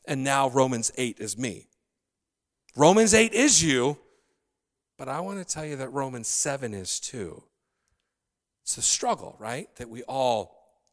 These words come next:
face. So let's be honest. You could be an awesome Christian like the Apostle Paul was, and you at the same time can be in a deep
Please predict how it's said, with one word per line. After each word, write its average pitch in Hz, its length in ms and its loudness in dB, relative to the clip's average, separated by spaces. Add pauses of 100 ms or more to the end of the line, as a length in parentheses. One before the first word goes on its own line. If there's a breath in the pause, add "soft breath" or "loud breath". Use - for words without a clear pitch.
(400)
face. - 640 -6 (440 soft breath)
So - 160 0
let's 156 200 4
be 160 120 2
honest. 143 420 2
You 165 80 -4
could 156 120 -6
be 131 140 -4
an - 100 -6
awesome 165 460 0
Christian 135 680 -6 (260 loud breath)
like 143 520 -2
the 165 100 2
Apostle 151 420 2
Paul 175 340 -2
was, 120 380 0
and 135 140 -8
you 147 100 -6
at - 140 -12
the 139 80 -4
same 165 340 -2
time 160 460 -2 (600 soft breath)
can 139 200 -8
be 147 160 -2
in 175 80 -2
a 127 80 -2
deep 160 600 -8